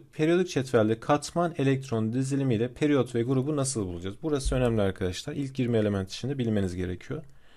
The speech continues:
Öncelikle arkadaşlar Bohr atom teorisine göre katman dizilimi yapıyorsunuz. Neydi Bohr atom teorisine göre? Öncelikle birinci katmana iki elektron giriyor.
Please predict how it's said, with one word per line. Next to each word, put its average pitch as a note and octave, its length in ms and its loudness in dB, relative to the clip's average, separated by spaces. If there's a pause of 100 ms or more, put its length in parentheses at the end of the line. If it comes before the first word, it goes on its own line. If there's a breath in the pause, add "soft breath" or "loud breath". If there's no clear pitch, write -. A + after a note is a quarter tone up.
(580 soft breath)
Öncelikle F3 400 2
arkadaşlar A#2 460 4
Bohr D#3 160 6
atom D3+ 360 2
teorisine B2 540 0
göre G#2 200 2
katman C3 480 2
dizilimi A2+ 340 -2
yapıyorsunuz. G2 520 -2
Neydi C3 300 0
Bohr G2+ 100 2
atom F#2+ 280 0
teorisine F#2 440 -6
göre? G#2+ 140 -6
Öncelikle C3+ 500 -2
birinci B2 240 0
katmana G2 360 -2
iki F2+ 220 -2
elektron C3 420 -2
giriyor. C3 260 -4